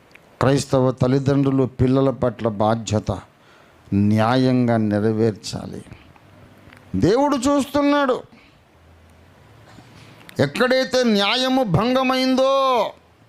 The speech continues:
"ఇది నా దృష్టికి ప్రతికూలం" అంటున్నాడు ఆయన.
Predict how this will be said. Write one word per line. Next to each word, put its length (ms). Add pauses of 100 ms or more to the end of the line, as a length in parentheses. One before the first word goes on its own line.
(340)
"ఇది 240
నా 240
దృష్టికి 480
ప్రతికూలం" 800 (420)
అంటున్నాడు 640
ఆయన. 220